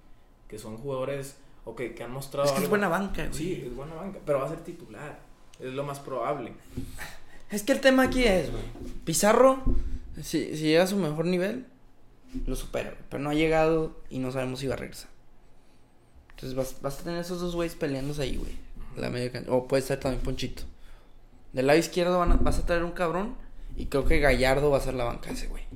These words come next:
Speaker 1: Ajá.
Speaker 2: Es lo que yo veo. Entonces, no está tan mal, güey.
Speaker 1: No, no, no está mal.
Speaker 2: Pero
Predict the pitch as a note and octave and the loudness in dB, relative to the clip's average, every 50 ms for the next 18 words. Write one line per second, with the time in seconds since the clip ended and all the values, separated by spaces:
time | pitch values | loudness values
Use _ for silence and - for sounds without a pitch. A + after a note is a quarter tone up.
0 | - - - - - A#2 A2+ A2+ - - - - - - - - - - - - | -10 -10 -8 -8 -8 -10 -10 -12 -14 -18 -18 -20 -20 -18 -16 -16 -14 -14 -14 -14
1 | - - - - - - - - - B2+ C3 - - C3 C3+ D#3+ E3+ F#3 A3 - | -16 -16 -18 -20 -20 -20 -18 -14 -10 -10 -8 -6 -4 -2 0 0 0 0 -2 -6
2 | - - - - - - - - - - - - - - - - - - - - | -12 -18 -20 -20 -20 -20 -18 -16 -16 -16 -16 -16 -16 -14 -14 -14 -12 -14 -14 -16
3 | - - - - - - - - - - - - - - - - - - - A#2+ | -18 -20 -20 -20 -20 -20 -20 -20 -18 -18 -16 -14 -14 -12 -12 -12 -12 -10 -8 -6
4 | C3 C#3+ C#3 C3+ - - D3+ - - D3+ D3 C#3 C3+ C#3 C#3+ C3+ C3+ - - - | -4 -4 -4 -4 -2 -4 -4 -2 -2 -2 -2 0 -2 -2 -2 -4 -6 -10 -12 -14
5 | - - - - - - - - - - - - - - - - - - - - | -14 -16 -18 -20 -20 -20 -18 -18 -18 -18 -18 -18 -18 -18 -18 -18 -16 -16 -16 -14
6 | - - - C3+ D#3 D#3+ D3 - - - - - - - - - - - C#3+ D3+ | -14 -14 -12 -12 -12 -14 -14 -16 -16 -16 -16 -16 -16 -16 -18 -18 -18 -16 -16 -14
7 | D#3 D3 C#3 C#3 C#3 - - C#3+ C#3 - C3 C3 - - - - - - - - | -14 -14 -14 -16 -16 -16 -16 -18 -18 -18 -18 -18 -20 -20 -20 -20 -20 -20 -18 -18
8 | - - - - - - - - - - - - - - - - - - - - | -18 -18 -18 -18 -18 -20 -20 -18 -18 -16 -16 -16 -16 -18 -18 -18 -14 -12 -12 -10
9 | - - - - - - - - - - - - - - - - - - - - | -10 -12 -14 -12 -12 -10 -8 -8 -8 -8 -8 -10 -12 -12 -6 -4 -2 -2 -2 -2
10 | - - - - - - - - - - C#3+ B2+ C3 | -6 -8 -10 -12 -16 -18 -20 -20 -8 -6 -4 -4 -4